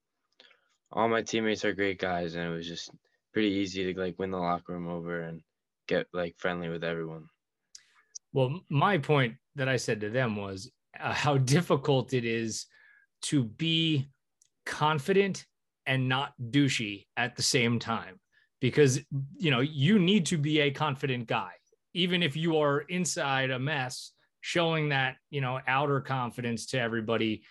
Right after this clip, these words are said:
Speaker 2: while not being a guy that people don't like. T-, talk about that a little bit. And wh-, how do you, how are you able to strike that balance?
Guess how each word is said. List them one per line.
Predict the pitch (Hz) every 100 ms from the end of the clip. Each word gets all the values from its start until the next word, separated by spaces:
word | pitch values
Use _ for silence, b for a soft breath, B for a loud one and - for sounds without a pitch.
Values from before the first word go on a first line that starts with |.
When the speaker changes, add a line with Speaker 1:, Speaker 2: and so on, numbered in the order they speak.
| b -
Speaker 2:
while | 139
not | 156 160 202 -
being | 170 156 135
a | 123
guy | 131 160 143
that | 117 - _ _ _ _
people | 190 180
don't | 147 156 156
like. | 120 165 - _ - _ _ _ _ _
T-, | 196
talk | 165 214 262
about | 311 269
that | 220 202
a |
little | 185 180
bit. | 147 165
And | 147 147
wh-, | 151 156
how | - 202 277
do |
you, | 247 180
how | -
are | 233
you | 185 151 180 170
able | 131 120
to | 120
strike | 113 - 131 120 -
that | 113 -
balance? | 104 98 - - - -